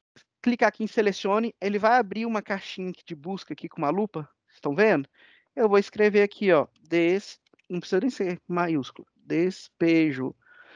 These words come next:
Apareceu pra mim três classes, né, de despejo. Se eu rodar aqui pra trás, pra, pra frente, ó, eu vou ver que é despejo nove dois,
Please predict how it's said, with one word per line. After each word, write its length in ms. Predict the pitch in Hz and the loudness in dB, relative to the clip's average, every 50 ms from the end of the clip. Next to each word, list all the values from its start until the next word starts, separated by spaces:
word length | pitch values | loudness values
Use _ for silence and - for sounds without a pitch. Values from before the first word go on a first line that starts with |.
| - - - | -10 -2 2
Apareceu 560 | - 185 - 214 208 220 226 220 - 233 214 | 2 4 6 6 6 6 6 4 4 2 4
pra 160 | - 226 220 | 4 2 0
mim 140 | 214 226 214 - _ - | 0 0 -4 -6 _ 0
três 340 | 233 226 233 262 294 - - | 4 4 6 4 4 0 0
classes, 640 | - 262 220 196 185 - - - 165 - _ _ _ _ _ _ _ _ _ | 2 4 4 4 4 2 -4 -16 -20 -20 _ _ _ _ _ _ _ _ _
né, 160 | - 156 180 208 | -2 0 0 0
de 120 | 196 196 | -2 -6
despejo. 600 | 190 196 - - - 185 160 143 131 139 151 147 - | -14 -18 -14 -6 -2 0 0 0 -2 -6 -12 -16 -14
Se 120 | - - | -10 -4
eu 40 | 190 | -2
rodar 220 | 190 202 185 170 | 0 2 2 2
aqui 100 | 170 165 | 0 0
pra 160 | - - 165 - | -2 -4 -4 -2
trás, 360 | - 202 226 220 202 170 156 - _ | 0 0 0 2 0 -2 -4 -10 _
pra, 320 | - 156 151 156 156 147 135 | -4 -2 -2 -2 -2 -4 -4
pra 160 | 151 156 143 | -6 -6 -6
frente, 340 | - - 214 220 202 - 170 | -2 2 2 2 2 0 -2
ó, 40 | |
eu 20 | 156 | 0
vou 100 | 165 185 | 0 0
ver 140 | 165 175 160 | 0 0 0
que 80 | - | 0
é 40 | 165 | -2
despejo 400 | 165 - - - 180 170 160 165 160 | -2 -4 -4 -2 0 0 0 0 0
nove 180 | 165 165 165 | 0 0 0
dois, 400 | 175 175 208 208 220 226 214 - | 0 2 4 6 6 4 2 -2